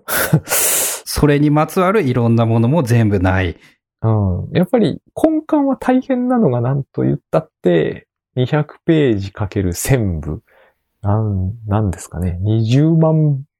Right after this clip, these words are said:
Speaker 2: ページぐらいの紙を刷るという、その、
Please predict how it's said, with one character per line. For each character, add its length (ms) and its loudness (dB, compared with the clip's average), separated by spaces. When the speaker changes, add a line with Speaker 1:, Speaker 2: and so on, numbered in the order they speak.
Speaker 2:
ペ 160 4
ー 40 2
ジ 120 2
ぐ 100 0
ら 100 0
い 80 -4
の 100 -8
紙 420 0
を 280 -6
刷 280 -4
る 160 0
と 140 -10
い 80 -4
う、 60 -4
そ 180 -4
の、 300 -4